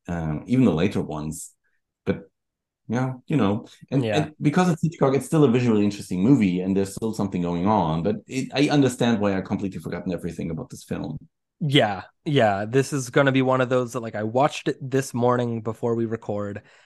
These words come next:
Speaker 2: and I'm gonna talk about it in this podcast, and then by the end of it, I'm gonna be like, "What happened in that movie? What was, like, the, the stuff that happened, though?" Um, because, and also because,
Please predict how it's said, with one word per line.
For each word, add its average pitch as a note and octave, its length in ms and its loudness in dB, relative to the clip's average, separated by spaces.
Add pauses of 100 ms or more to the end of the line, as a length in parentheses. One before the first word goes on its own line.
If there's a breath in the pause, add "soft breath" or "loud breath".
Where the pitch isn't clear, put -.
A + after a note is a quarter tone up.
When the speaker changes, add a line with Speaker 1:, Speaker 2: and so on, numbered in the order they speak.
(220 soft breath)
Speaker 2:
and A2+ 160 -4
I'm G2+ 80 -6
gonna G2+ 180 -10
talk C#3+ 300 0
about D#3+ 220 8
it D#3+ 120 6
in D#3+ 120 2
this E3 160 -2
podcast, F3 500 -2
and C3+ 100 0
then C3+ 140 0
by B2 180 2
the B2 160 2
end F#3 180 4
of D3+ 80 0
it, C#3+ 80 2
I'm C3+ 100 0
gonna C3 140 -4
be B2+ 80 -4
like, A#2+ 160 -8
"What C4 160 -10
happened A3+ 460 0
in A3 120 2
that A3 200 6
movie? G#3+ 420 -2 (720)
What F#3 220 4
was, G3 200 6
like, G3+ 240 4 (240)
the, F3 220 4
the E3 240 2
stuff D#3+ 400 2
that F#3+ 160 0
happened, F#3+ 560 -4
though?" G3+ 320 4 (460)
Um, A#2+ 520 2 (520)
because, G#3+ 300 -2 (100)
and A#3 140 2
also A3+ 380 4
because, C#3+ 580 -2